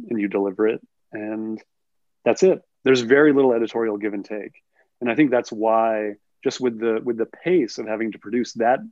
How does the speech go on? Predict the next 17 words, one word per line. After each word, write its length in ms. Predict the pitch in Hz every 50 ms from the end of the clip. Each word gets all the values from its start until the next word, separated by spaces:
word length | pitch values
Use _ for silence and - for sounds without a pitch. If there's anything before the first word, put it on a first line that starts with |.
| _ _
quality 360 | - - 131 127 127 123 120
of 80 | 110 101
magazine 480 | 107 110 107 104 107 101 113 110 104 107
every 300 | 117 117 117 120 117 110
week, 400 | 95 95 113 139 139 113 - - - - _ _ _ _ _ _ _ _ _ _ _ _ _ -
you 80 | 127
know, 140 | 120 117 117
they 160 | 107 117 117
just 220 | 113 113 104 - 113
don't 180 | 113 110 110 -
have 160 | 113 120 123
a 40 | 127
lot 120 | 117 104
of 80 | 98 -
time 140 | 110 104
for 100 | 98 110
give 160 | 104 101 101